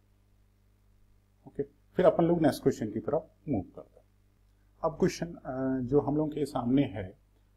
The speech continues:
ये analysis पॉइंट ऑफ व्यू से एक better क्वेश्चन है, है ना? इस तरह के कुछ questions जेईई advance में भी आते हैं, है ना?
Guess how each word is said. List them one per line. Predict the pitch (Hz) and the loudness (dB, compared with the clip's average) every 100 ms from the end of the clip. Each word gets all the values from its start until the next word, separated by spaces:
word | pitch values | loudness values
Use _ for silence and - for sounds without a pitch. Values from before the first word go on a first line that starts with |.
| _ | _
ये | 127 143 - - | -8 -8 -10 -4
analysis | 143 156 156 196 | 2 2 2 0
पॉइंट | 185 160 | 0 2
ऑफ | 165 | 2
व्यू | 151 160 | 2 -4
से | - 175 170 170 160 170 | -6 -6 -6 -6 -8 -10
एक | - | 0
better | 147 143 127 | 6 8 8
क्वेश्चन | - 95 - | 2 -4 -6
है, | 95 - _ _ | -18 -20 _ _
है | - | -20
ना? | - _ _ 131 | -20 _ _ -12
इस | - | -4
तरह | 135 | -4
के | 113 | -2
कुछ | 139 120 113 - | 0 0 -2 -6
questions | - 127 147 147 | -2 -2 -2 -4
जेईई | 135 131 | 0 2
advance | 120 104 107 - | 2 0 -2 -4
में | 120 107 | -4 -2
भी | 139 180 - _ - | 0 -2 -4 _ -20
आते | - - | -20 -20
हैं, | - _ _ _ _ _ | -20 _ _ _ _ _
है | |
ना? | - | -20